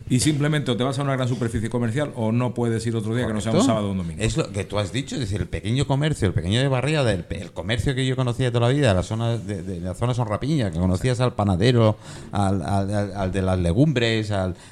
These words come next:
Speaker 2: al, eh, es que te vendían un po-, eso no existe.
Speaker 1: No existe en
Speaker 2: Y,
Speaker 1: este
Speaker 2: y
Speaker 1: momento.
Speaker 2: es el clásico, el clásico tienda dedicada al turista, ni siquiera dedicada al español.
Speaker 1: Así
Speaker 2: Y
Speaker 1: es.
Speaker 2: hay restaurantes, que yo me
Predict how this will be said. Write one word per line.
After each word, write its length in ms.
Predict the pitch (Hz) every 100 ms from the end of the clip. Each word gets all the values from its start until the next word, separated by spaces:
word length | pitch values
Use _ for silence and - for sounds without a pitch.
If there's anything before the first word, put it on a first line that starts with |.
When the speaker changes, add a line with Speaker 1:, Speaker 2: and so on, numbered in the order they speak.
| -
Speaker 2:
al, 220 | 104 90
eh, 160 | 101 101 98
es 80 |
que 140 | - 139
te 100 | 151
vendían 360 | 123 110 123
un 40 | 113
po-, 140 | - - -
eso 260 | - 123
no 140 | 120 110
existe. 680 | - 131 - - 127 76 95
Speaker 1:
No 140 | 107
existe 240 | 101 104 104
en 40 |
Speaker 2:
Y, 20 |
Speaker 1:
este 160 | 87 131
Speaker 2:
y 40 |
Speaker 1:
momento. 180 | 113 127
Speaker 2:
es 140 | 135 151
el 200 | 139 135
clásico, 840 | - 123 123 143 - 139 135 131
el 200 | - 95
clásico 760 | - 117 120 - 127 - 127 123
tienda 680 | - 104 143 156 143 139 165
dedicada 440 | 143 110 95 117 143
al 80 |
turista, 520 | - 104 185 - 143 113
ni 140 | 92
siquiera 380 | - 85 117 147
dedicada 300 | 139 131 123
al 60 | 101
español. 500 | - 82 113 185 165 95
Speaker 1:
Así 200 | 90 107
Speaker 2:
Y 20 |
Speaker 1:
es. 60 |
Speaker 2:
hay 60 | 139
restaurantes, 760 | 165 - 170 160 135 104 135 -
que 140 | 85
yo 100 | 87
me 140 | 95